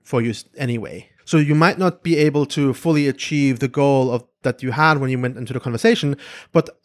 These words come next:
at least nobody leaves the conversation completely upset. In the most extreme form of this, and this is why I like the term agreeing to disagree, is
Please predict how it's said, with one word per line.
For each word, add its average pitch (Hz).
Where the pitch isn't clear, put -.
at -
least 214
nobody 160
leaves 139
the 139
conversation 120
completely 143
upset. -
In 180
the 170
most 190
extreme 175
form 143
of 127
this, 123
and 139
this 127
is 127
why 135
I 131
like 131
the 131
term 127
agreeing 127
to 127
disagree, 123
is 117